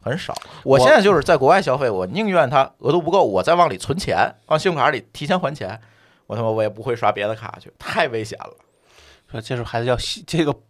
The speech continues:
Speaker 2: 不是广告，对吧？
Speaker 1: 对。
Speaker 2: 还是要相信招行确实这方面还是努力的。
Speaker 1: 还是，毕竟是最，第一个做的嘛，人趟的坑也多嘛，
Speaker 2: 嗯。
Speaker 1: 对吧？而且再者一点就是，现在有很多骗子说你儿子住院了，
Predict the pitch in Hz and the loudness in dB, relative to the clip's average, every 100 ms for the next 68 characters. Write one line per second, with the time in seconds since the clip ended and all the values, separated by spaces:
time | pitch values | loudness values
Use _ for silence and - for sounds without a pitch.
0 | _ 143 151 175 127 123 175 156 92 - | _ -4 0 2 2 4 2 2 0 -4
1 | - - - 135 190 165 156 156 160 139 | -6 -14 -2 4 4 4 2 4 2 4
2 | 151 143 123 123 - 127 123 123 120 107 | 4 4 4 2 -2 -2 0 0 0 -2
3 | 117 117 104 113 123 131 - - 120 135 | -2 -6 -6 -8 -8 -12 -14 -4 -2 -2
4 | 135 - 147 147 127 123 139 127 - 143 | -6 -10 -6 -4 -4 -4 -8 -8 -12 -10
5 | 143 117 143 139 95 85 101 110 117 120 | -4 -4 -2 -2 -4 -8 -8 -6 -6 -6
6 | 104 120 101 - 87 101 95 - - 151 | -8 -10 -10 -10 -12 -10 -14 -18 -20 -20
7 | 156 160 _ _ _ _ _ 92 82 80 | -20 _ _ _ _ _ _ -18 -18 -20
8 | - _ _ _ _ _ _ - 123 156 | -20 _ _ _ _ _ _ -6 -2 0
9 | 113 107 165 160 127 82 90 78 65 78 | -2 -2 0 0 0 -6 -8 -12 -14 -12
10 | 95 85 80 - _ _ - 117 113 113 | -14 -12 -12 -14 _ _ -4 0 0 -2
11 | 85 85 - 127 123 90 117 147 127 92 | -6 -8 -8 -8 -8 -12 -16 -14 -8 -6
12 | 135 143 151 156 214 117 90 | -8 -10 -12 -10 -10 -12 -16